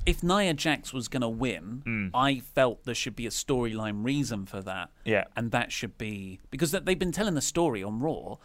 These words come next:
Speaker 1: that Nia Jax keeps on, she seems frustrated because
Speaker 2: Yeah.
Speaker 1: she's in these tag matches with Ember, and Ember will pick up the win, or Nia, you know, Nia will lose. Like, Nia is,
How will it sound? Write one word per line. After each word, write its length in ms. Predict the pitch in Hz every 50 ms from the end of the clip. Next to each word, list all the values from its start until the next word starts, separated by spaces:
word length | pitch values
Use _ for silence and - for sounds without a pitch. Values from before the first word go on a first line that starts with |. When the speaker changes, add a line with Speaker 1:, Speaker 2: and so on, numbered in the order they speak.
| - - - _ -
Speaker 1:
that 180 | 139 131 - 131
Nia 260 | 143 156 156 139 127
Jax 480 | 127 - 123 123 147 - - - - - - - - - - _ - - - -
keeps 320 | - - 220 - - -
on, 160 | 208 196 180 - 170 175 170
she 200 | - - - 185
seems 280 | - - 233 233 208 -
frustrated 640 | - 185 165 - - - 226 240 226 170 131 107 -
because 500 | - 139 - 123 143 143 - - - - -
Speaker 2:
Yeah. 60 | - -
Speaker 1:
she's 180 | - - 139 135
in 100 | 156 151
these 140 | 143 135 - -
tag 260 | - 139 135 120 120
matches 400 | 131 131 - - - 143 117 113
with 120 | 127 117 127
Ember, 340 | 123 120 120 123 135 143 110
and 140 | 131 - - -
Ember 260 | 160 165 160 147 147
will 180 | 147 139 143 127
pick 220 | - - 147 147
up 120 | 139 - -
the 80 | - 123
win, 400 | 120 117 131 131 131 131 127 - - - - - -
or 180 | - 143 143 139
Nia, 320 | 139 143 139 139 139 - -
you 100 | 151 147
know, 80 | 123 110
Nia 340 | 107 120 135 135 131 123 120
will 180 | 120 117 117
lose. 360 | 117 131 127 104 85 87 - -
Like, 100 | 110 120
Nia 360 | 131 151 156 151 143 135 127
is, 180 | 120 107 -